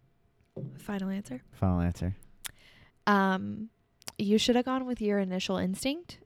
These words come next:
Speaker 2: <laughs>
Speaker 1: It's one out of every ten Americans has a Prime membership, which is only ten point seven percent of the population.
Speaker 2: Which is?
Speaker 1: To be exact.
Speaker 2: Which is?
Speaker 1: I don't know.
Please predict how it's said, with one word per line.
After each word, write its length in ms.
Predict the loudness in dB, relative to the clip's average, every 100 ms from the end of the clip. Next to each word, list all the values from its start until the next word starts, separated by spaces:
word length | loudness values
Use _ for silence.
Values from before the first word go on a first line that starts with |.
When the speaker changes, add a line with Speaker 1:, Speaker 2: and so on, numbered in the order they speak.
| -4 -2
Speaker 2:
<laughs> 160 | -2 -2 -4 -6 -6 -16 -4 4
Speaker 1:
It's 240 | 4 2 -6
one 420 | -2 2 4 6
out 160 | 4 4
of 100 | 4
every 300 | 2 0 0
ten 220 | -2 0
Americans 580 | 0 0 -2 -4 -6 -2
has 180 | 0
a 40 | 0
Prime 260 | -2 -6
membership, 540 | -6 -6 -6 -6 -8 -12 -18 _ _ _ _ _ _ _ _ _ _ -6 4
which 180 | 6
is 140 | 8 6
only 240 | 4 2
ten 320 | 0 -2 -2
point 260 | 0 -2 0
seven 260 | -2 -2 -2
percent 300 | -4 -4 -4
of 60 |
the 100 | -6
population. 840 | -6 -8 -6 -2 -2 -2 -6 -10 -16 -20 _ 4
Speaker 2:
Which 300 | 6 6 4
is? 340 | 2 -2 -8 -4
Speaker 1:
To 140 | -2
be 160 | 0 -2
exact. 580 | -4 -6 -6 -10 -10 0
Speaker 2:
Which 220 | 2 4
is? 360 | 4 4 -2 -14 _ _ _ _ _ _ _ _ _ _ _ _ _ _ _ _ _ _ _ _ _ _ 0
Speaker 1:
I 80 | 4
don't 160 | 6
know. 240 | 6 2